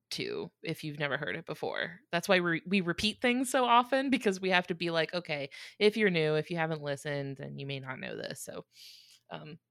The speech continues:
but if somebody, uh, you know, is just, like, feeling choice paralysis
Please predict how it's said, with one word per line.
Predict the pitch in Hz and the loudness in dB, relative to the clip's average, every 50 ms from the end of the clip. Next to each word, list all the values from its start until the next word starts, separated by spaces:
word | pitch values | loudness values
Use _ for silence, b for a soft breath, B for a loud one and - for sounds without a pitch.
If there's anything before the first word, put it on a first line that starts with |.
| _ _ - | _ _ -18
but | 185 - 247 262 226 185 165 - - - | 0 4 6 8 8 6 4 2 0 -2
if | 190 - | -2 0
somebody, | - 240 226 226 220 202 185 180 175 165 165 165 - - - | 0 0 0 2 2 2 2 0 0 -2 -2 -4 -6 -6 -2
uh, | 170 160 156 156 151 151 151 156 - - | 0 2 2 2 2 2 0 -2 -4 -6
you | 170 170 165 | -6 -4 -2
know, | 160 156 156 | 0 2 2
is | 160 156 - | 0 0 -2
just, | - 170 156 - | -4 -6 -4 -4
like, | 170 156 156 151 - - | -2 -2 -2 -2 -4 -10
feeling | - - 180 170 165 160 156 | -8 -6 -6 -4 -4 -6 -6
choice | - - 220 220 - | -6 -6 -6 -6 -6
paralysis | - - 160 143 143 147 151 156 151 - - - - - 180 - - | -6 -6 -6 -4 -4 -6 -8 -10 -10 -10 -10 -8 -8 -8 -8 -10 -12